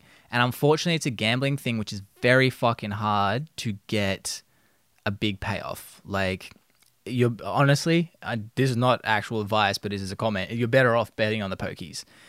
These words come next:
because, um, I was noticing a lot of people were focusing on if they opened up a bunch of packs,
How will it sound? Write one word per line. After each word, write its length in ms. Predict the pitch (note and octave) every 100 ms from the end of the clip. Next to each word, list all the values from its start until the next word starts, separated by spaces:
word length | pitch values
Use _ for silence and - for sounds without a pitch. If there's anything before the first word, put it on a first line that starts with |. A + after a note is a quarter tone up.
| - - _
because, 640 | A#2 - A2+ G#2+ G#2 G2 - _
um, 360 | - A#2 G#2+ G#2+
I 100 | G2
was 100 | A#2+
noticing 300 | C3 C3 C3+
a 60 | B2
lot 100 | B2+
of 60 |
people 140 | B2+ A#2+
were 60 |
focusing 440 | G#2+ A#2 A2+ - A2
on 300 | G#2 G#2 G#2
if 160 | G2+
they 200 | - B2
opened 360 | A#2+ B2 A#2+ G#2
up 200 | G2+ G2+
a 60 | F#2
bunch 220 | C3+ E3+
of 80 | E3
packs, 340 | C#3 C3 -